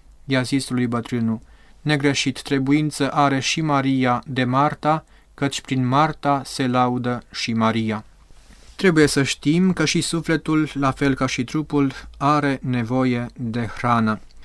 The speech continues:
Dacă trupul se hrănește cu hrană materială, sufletul se hrănește cu cea spirituală, care este nevăzută.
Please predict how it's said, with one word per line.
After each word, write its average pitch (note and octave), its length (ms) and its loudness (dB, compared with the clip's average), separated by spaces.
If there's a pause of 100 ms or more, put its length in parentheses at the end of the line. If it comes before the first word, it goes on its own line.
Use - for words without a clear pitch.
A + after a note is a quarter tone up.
(140)
Dacă C#3+ 300 0
trupul D3+ 440 0
se D3 180 -2
hrănește C#3 600 0
cu C3 160 -4
hrană C#3+ 360 0
materială, B2+ 640 0
sufletul C#3 600 -2
se C3+ 200 -4
hrănește C3 560 -4
cu B2 160 -4
cea C3+ 180 -4
spirituală, B2 880 -2 (180)
care B2 220 -4
este B2+ 340 -6
nevăzută. A#2 720 -4